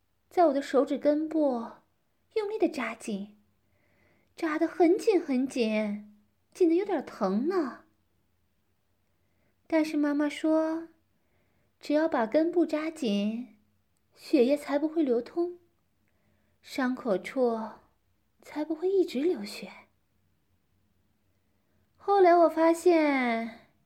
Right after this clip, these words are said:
这个办法真的很灵哦。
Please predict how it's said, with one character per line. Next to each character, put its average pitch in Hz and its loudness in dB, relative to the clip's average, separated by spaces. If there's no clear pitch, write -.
这 359 4
个 311 4
办 330 2
法 233 -6
真 359 0
的 453 0
很 185 -2
灵 185 -4
哦。 240 -8